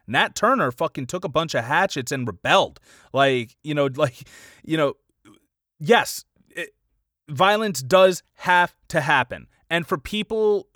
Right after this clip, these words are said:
once again, to criticize rioting but be pro-military industrial complex,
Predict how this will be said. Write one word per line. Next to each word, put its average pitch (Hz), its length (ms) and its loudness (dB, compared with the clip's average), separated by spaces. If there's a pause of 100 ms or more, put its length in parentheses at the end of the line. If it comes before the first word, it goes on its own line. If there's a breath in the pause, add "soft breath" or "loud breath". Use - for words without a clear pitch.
(120)
once 180 260 -6
again, 170 280 0
to 147 120 -6
criticize 180 580 -2
rioting 151 480 0
but 131 180 -2
be 165 140 -6
pro-military 147 840 -2
industrial 135 500 -2
complex, 101 560 -6